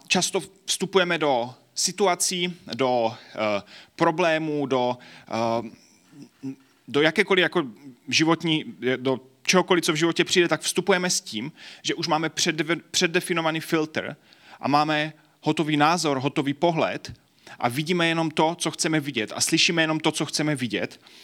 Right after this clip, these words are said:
a neslyšíme ten zbytek. Možná takový, eh, eh, extrémní příklad by mohl být, eh, jeden příklad, co používá jeden, eh, používá to jeden kazatel v Česku s tvaruškem.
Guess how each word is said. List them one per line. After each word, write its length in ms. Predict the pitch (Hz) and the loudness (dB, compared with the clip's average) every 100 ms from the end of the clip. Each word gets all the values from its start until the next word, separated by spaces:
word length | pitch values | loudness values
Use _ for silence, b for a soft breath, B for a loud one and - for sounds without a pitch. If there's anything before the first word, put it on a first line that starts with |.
| B B | B B
a 80 | 113 | 0
neslyšíme 540 | 135 143 147 - 147 | 2 2 0 0 0
ten 200 | 131 139 | 0 0
zbytek. 500 | 120 104 117 - - B B B B - - - _ - 127 | 0 -2 -4 -6 -8 B B B B -20 -20 -20 _ -8 -2
Možná 220 | 139 180 | 2 4
takový, 400 | 185 185 165 127 | 4 2 2 0
eh, 100 | 123 120 117 113 95 - B B B B _ - _ _ _ _ _ _ _ _ - | 0 0 2 0 -6 -14 B B B B _ -20 _ _ _ _ _ _ _ _ -4
eh, 160 | 113 | -2
extrémní 460 | 107 147 - 196 180 | 0 2 4 4 2
příklad 400 | - 165 - 160 | -2 0 4 4
by 80 | 156 | 4
mohl 200 | 156 160 | 0 2
být, 240 | 160 160 | 2 2
eh, 160 | 113 127 | 2 2
jeden 180 | 135 147 | 2 0
příklad, 320 | - 151 143 | 0 0 2
co 80 | 147 | 0
používá 440 | 151 147 147 139 | 2 2 4 4
jeden, 340 | 139 139 135 123 B | 4 2 0 -4 B
eh, 180 | - 113 | -2 0
používá 300 | 127 123 139 | 0 2 2
to 80 | 143 | 2
jeden 160 | 120 | 0
kazatel 340 | 113 135 139 151 | 2 0 2 -2
v 80 | - | 0
Česku 360 | 143 - 139 | -2 -2 -6
s 240 | 131 117 104 | -4 -2 -2
tvaruškem. 640 | - 127 127 - 160 185 | 0 0 0 0 -2 -2